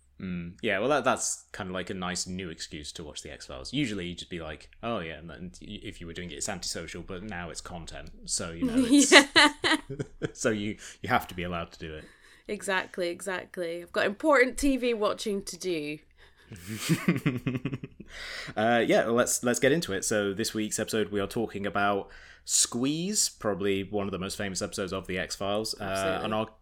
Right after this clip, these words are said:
Speaker 1: arguably one of the most important. We'll get into why in a minute. Um, quick synopsis. Uh, Scully is having a meal with a former colleague of hers called Tom Colton, played by Donald Logue, who asks her for help investigating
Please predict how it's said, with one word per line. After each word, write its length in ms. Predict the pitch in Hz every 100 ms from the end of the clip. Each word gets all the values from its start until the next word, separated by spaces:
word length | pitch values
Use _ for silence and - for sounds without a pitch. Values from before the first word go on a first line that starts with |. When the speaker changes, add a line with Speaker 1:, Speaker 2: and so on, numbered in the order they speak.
| _ - 120
Speaker 1:
arguably 360 | 120 92 95
one 160 | 95 98
of 40 |
the 60 | 92
most 180 | 92 90
important. 420 | 87 98 110 101
We'll 100 | 101
get 140 | 92
into 240 | 80 92 90
why 280 | 92 95 92
in 160 | 87
a 60 | 87
minute. 240 | 95 120 -
Um, 320 | 101 90 90
quick 220 | - -
synopsis. 560 | - 107 - 139 131 - - - - -
Uh, 380 | 107 98 95 95 87 - _ -
Scully 560 | - 135 127 123 120
is 280 | 113 104 101
having 420 | 110 101 98 98 98
a 380 | 107 98 95 92
meal 440 | 92 107 101 101 92
with 300 | 98 98 87
a 140 | -
former 260 | - 104 101
colleague 340 | 131 131 123
of 100 | 117
hers 280 | 127 127 -
called 240 | - 87
Tom 300 | - 104 95
Colton, 540 | - 123 123 - 143 156 _ _ - - - -
played 240 | - 104 95
by 140 | 98
Donald 260 | 90 85 87
Logue, 300 | 113 120 120 - - - -
who 360 | 104 101 98
asks 360 | - 107 - -
her 180 | 107 92
for 120 | 101
help 300 | 98 101 -
investigating 920 | 113 98 95 - 95 90 - 92 92